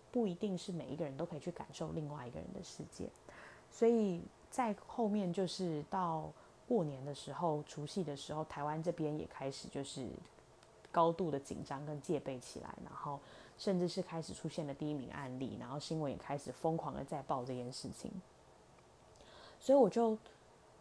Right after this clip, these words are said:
整个人很惊慌，就是我觉得在整个春节期间的时候，我就是非常非常的担忧，非常非常觉得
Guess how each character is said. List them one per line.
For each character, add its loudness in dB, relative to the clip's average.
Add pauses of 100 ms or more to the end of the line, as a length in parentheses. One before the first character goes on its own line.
整 4
个 6
人 4
很 -2
惊 0
慌， 0
就 2
是 2 (260)
我 6
觉 4
得 8
在 2
整 -2
个 -4
春 0
节 -2
期 -6
间 -2
的 -2
时 -8
候， 2
我 0
就 -6
是 2 (840)
非 6
常 -4
非 2
常 -4
的 -4
担 -4
忧， -6 (800)
非 6
常 -2
非 2
常 -4 (200)
觉 -6
得 -2